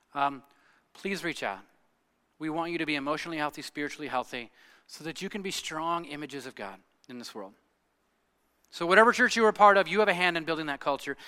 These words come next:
and the solution for the church cannot be the same as the solutions for the world. There will always, their,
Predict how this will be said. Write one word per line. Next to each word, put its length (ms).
and 120
the 40
solution 400
for 80
the 80
church 360
cannot 360
be 60
the 100
same 240
as 120
the 80
solutions 420
for 100
the 80
world. 280
There 80
will 120
always, 600
their, 420